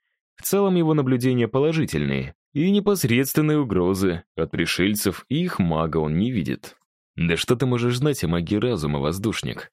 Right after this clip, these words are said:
Сам ты ещё летать не умеешь», с иронией подумал Арториус. «А, вот ещё. Клариона, природный маг, отличница Академии,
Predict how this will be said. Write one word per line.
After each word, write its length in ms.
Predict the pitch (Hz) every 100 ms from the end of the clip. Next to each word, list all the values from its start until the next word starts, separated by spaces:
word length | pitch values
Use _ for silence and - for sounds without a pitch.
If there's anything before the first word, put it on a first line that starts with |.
| _ _
Сам 340 | - 139 131
ты 80 | 80
ещё 160 | 69 80
летать 340 | 92 85 71
не 100 | 85
умеешь», 540 | 98 107 78 64 - - _ _ _ -
с 140 | -
иронией 320 | 147 185 185
подумал 440 | 165 127 78 73 87
Арториус. 640 | 113 95 71 65 65 - _ _ _ -
«А, 300 | 92 101 87
вот 220 | 95 120
ещё. 360 | 82 - 65 65 _ _
Клариона, 640 | - 95 117 151 110 71 - -
природный 420 | 135 120 113 127
маг, 360 | 139 73 - -
отличница 600 | 117 127 101 85 78 85
Академии, 640 | 82 120 92 73 69 65